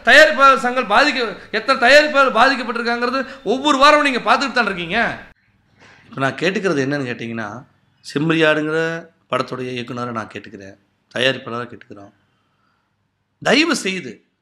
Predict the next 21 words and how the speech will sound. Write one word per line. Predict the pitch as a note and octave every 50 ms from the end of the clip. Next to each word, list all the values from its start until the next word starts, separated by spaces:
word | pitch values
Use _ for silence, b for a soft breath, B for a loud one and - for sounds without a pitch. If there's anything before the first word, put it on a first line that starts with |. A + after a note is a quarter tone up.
| _ _ -
மனசாட்சியோட | C#3 E3+ A#3+ D4+ D#4 C4 D4+ D4 A#3+ F3+ G#3 A3+ A#3+ A#3 G3+
நடந்துக்குங்க. | D#3 C#3+ D#3 D3+ D3 C3 - A2 G2 F#2+ _ _ _ _ _ _ _ _ _
எங்களுக்கு | - D#3+ G3 G#3 G3 G3+ F#3+ - - E3 F#3 F#3+ G3 G3+ - b b b b b b b b _ _ -
இனிமேலாவது | E3 A3+ C#4 D4+ D4+ D4+ D4 C4+ A#3+ G#3+ G3 F#3 F3 D#3+ E3 E3 D#3+ F3+ - _ _ _
திரையரங்குகள் | - F#3 G3+ A#3 C4+ C#4 C4+ B3+ B3 A3+ A3 G3 F#3+ -
கொடுக்கறதுல | F3 F3 E3+ E3+ E3 E3 E3 D#3+
இந்த | D#3 D3 D3
மாதிரி | D3+ F3 F#3+ G3 G3
பெரிய | - E3 E3+ F#3+ A3 B3 B3
படங்களுக்கு | B3 A3 G#3 G#3 G#3 G3+ G3 F#3+ F3+
மட்டுமே | F3+ F3 F3 F3 F3
ஒதுக்கி | F3+ E3+ E3 E3+ E3 D#3+ F3
இருக்கிற | D#3+ C#3+ D#3 D3+ D3 C#3+ B B B B _ -
திரையரங்குகள்னு | F3 F3+ G3+ G3+ G3 F#3+ F#3+ F3 F3+ G3+ G#3+ G3
வச்சு | E3+ D3 - F3+
ஒதுக்கி | E3 F3 F3+ E3+
வச்சிருக்கீங்க. | E3+ - D#3+ C#3+ B2+ B2 A#2+ A2+ G#2+ G2+ _ _ _ _ _ _ _ _ _ _ -
நாங்க | C3+ C#3 D3+ D#3 D3 D#3 E3+
கேட்கறது | F3+ F3+ F3+ D#3
என்ன, | C#3+ C3 A#2+
ஆயிரம் | A2+ A#2+ C#3 D3 D#3+ E3 E3 D#3 D3+ C#3 C3 A2